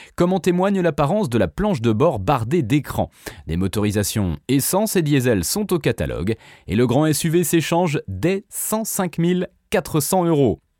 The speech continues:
À la quatrième place de notre classement, on trouve le Volkswagen Tiguan Allspace. Modèle assez méconnu par rapport à ses concurrents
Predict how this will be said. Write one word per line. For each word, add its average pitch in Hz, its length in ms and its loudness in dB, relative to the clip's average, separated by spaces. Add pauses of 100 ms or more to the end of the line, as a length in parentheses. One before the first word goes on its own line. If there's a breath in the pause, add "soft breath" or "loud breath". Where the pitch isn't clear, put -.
(400 loud breath)
À 214 120 4
la 220 100 4
quatrième 190 480 0
place 175 240 6
de 160 100 4
notre 165 280 2
classement, 160 500 2 (320 loud breath)
on 151 100 4
trouve 190 280 4
le 180 60 8
Volkswagen 170 640 2
Tiguan 185 580 2 (180)
Allspace. 156 760 2
Modèle 170 360 2
assez 135 380 2
méconnu 170 560 2
par 104 220 -2
rapport 101 320 2
à 90 40 2
ses 95 140 -4
concurrents 143 520 0